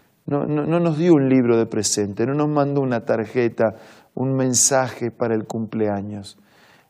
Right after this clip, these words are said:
eh, un chocolate, una maceta de flores, una prenda de vestir.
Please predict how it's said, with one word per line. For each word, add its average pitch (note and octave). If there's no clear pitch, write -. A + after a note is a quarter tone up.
eh, B2
un B2
chocolate, B2+
una A2+
maceta A#2+
de G#2
flores, B2
una C3
prenda B2+
de A#2
vestir. A2